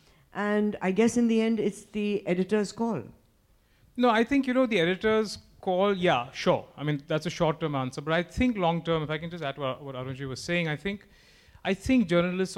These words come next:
Speaker 2: also have a lot of introspection to do. I feel there's a lot of, I mean, if I call myself a journalist, which I'm not, but if I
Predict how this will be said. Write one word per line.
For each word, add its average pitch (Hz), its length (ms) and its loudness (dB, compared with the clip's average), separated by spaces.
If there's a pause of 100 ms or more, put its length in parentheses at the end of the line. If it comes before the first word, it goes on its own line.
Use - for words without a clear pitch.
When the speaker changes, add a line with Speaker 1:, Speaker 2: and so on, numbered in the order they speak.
Speaker 2:
also 151 260 -4 (200)
have 143 220 -4
a - 80 -
lot 143 160 -2
of 139 120 -6
introspection 127 600 -12
to 131 40 -14 (140)
do. 117 40 -10 (200)
I - 20 -8 (160)
feel 185 160 -4
there's 170 200 -2
a 131 60 -12 (100)
lot 151 260 -2
of, 147 100 -12 (280)
I 127 80 -16
mean, 123 180 -10
if - 100 -6
I - 20 -2 (300)
call 135 160 -6
myself 143 260 -8
a - 80 -12
journalist, 123 280 -10
which 123 140 -14
I'm 117 140 -12
not, 131 200 0
but 117 140 -12
if - 80 -14
I 110 40 -10